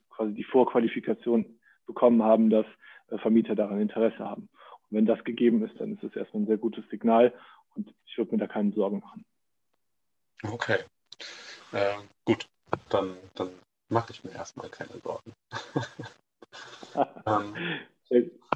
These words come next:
Speaker 2: was sind denn, ähm, gib mir,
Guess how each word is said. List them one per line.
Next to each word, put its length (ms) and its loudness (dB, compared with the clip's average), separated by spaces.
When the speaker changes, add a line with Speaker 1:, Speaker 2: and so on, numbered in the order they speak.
Speaker 2:
was 200 4
sind 160 2
denn, 380 -2
ähm, 480 -20
gib 180 -10
mir, 220 -2